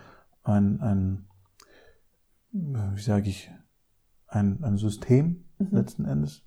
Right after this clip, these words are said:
Speaker 1: Also es ist ja nicht natürlich, sondern das haben wir erfunden. Aber es ist ein System, was per se schon ständig in einem Mangel ist. Also das heißt, es gibt nicht genug davon. Wir haben es begrenzt erschaffen.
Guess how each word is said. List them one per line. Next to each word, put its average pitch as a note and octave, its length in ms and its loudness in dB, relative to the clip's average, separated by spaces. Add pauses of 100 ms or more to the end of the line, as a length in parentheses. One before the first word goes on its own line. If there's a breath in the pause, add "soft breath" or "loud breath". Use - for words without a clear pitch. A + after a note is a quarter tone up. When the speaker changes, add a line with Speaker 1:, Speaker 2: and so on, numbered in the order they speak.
(100)
Speaker 1:
Also A2 260 2
es B2 80 -4
ist A#2+ 100 -2
ja A#2+ 80 4
nicht B2 180 2
natürlich, A#2 500 4
sondern G2+ 220 4
das G2 100 0
haben G#2+ 200 4
wir A2+ 100 8
erfunden. G#2+ 480 4
Aber G#2 100 0
es G2+ 80 -4
ist A2 120 -2
ein G#2+ 100 4
System, A2 440 4
was G#2 180 2 (800 loud breath)
per A#2 220 8
se B2+ 320 8
schon G2+ 320 6
ständig G2+ 540 4
in A#2 140 -2
einem G2+ 320 4
Mangel G2+ 340 4
ist. - 380 -6 (400)
Also G2+ 240 -2
das G2 120 -2
heißt, G2+ 300 2
es - 200 -10
gibt A#2+ 340 -2
nicht B2 320 2
genug C3+ 280 0
davon. E2 380 -4
Wir A2+ 140 2
haben G#2+ 100 2
es G#2 120 -4
begrenzt A2+ 520 2
erschaffen. B2+ 500 -2